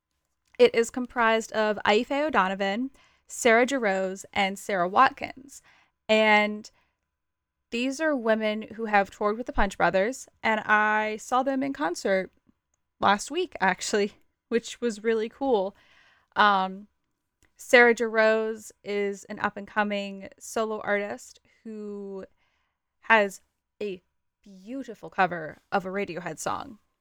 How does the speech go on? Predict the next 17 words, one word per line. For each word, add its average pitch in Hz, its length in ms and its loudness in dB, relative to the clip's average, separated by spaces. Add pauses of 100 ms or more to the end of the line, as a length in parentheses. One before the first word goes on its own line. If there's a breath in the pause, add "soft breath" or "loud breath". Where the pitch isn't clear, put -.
(200)
And 208 180 -2
she - 160 -4
actually 214 220 -2
worked 202 180 -6
with - 80 -20
the 196 60 -12
Punch 240 260 -2
Brothers - 420 -8
on 190 140 -4
this 175 220 -12
one, 165 260 -10
and 170 220 -14
her 202 240 -4
version 196 320 -4
of 185 80 -10
The 190 100 -12
Tourist 196 580 -4